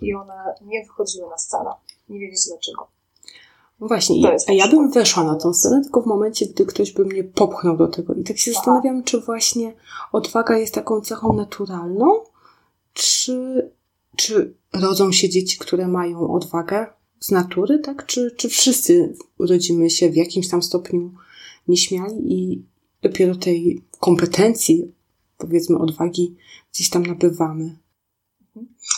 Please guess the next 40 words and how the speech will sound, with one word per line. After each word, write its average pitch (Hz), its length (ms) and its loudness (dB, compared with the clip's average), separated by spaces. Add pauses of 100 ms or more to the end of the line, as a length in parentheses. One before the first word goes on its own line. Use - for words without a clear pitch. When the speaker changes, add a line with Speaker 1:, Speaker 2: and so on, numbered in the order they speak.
Speaker 1:
Ja 220 120 6
uważam 233 360 -2
wręcz 208 220 2
odwrotnie, 180 440 -6
e, 185 360 -16
że 202 140 -12
my 208 140 -4
rodzimy 220 380 -4
się 214 140 2
wszyscy - 360 -2
z - 140 -2
odwagą. 185 500 0 (120)
Znaczy, - 180 -4
rodzimy 226 320 -2
się 226 100 -2
z - 80 -2
pewnym 202 280 0
temperamentem 202 680 0 (200)
i - 460 -16
z - 80 0
jakimiś - 300 -4
cechami 185 360 -2
osobowościa-, - 760 -2
osobowościowymi, 175 920 -4
które 165 180 -8
nam 165 160 -12
tą 165 220 -2
odwagę 165 320 -10
podbijają 165 540 -8
bądź 165 240 0
nie, 180 240 -2 (400)
ale 196 120 -2
dziecko 269 320 2
rodzi 233 240 4
się - 180 2 (520)
odważne, 262 580 0
przychodzi 196 420 -4
na - 60 -16
świat 196 260 -4
odważne. 175 440 -2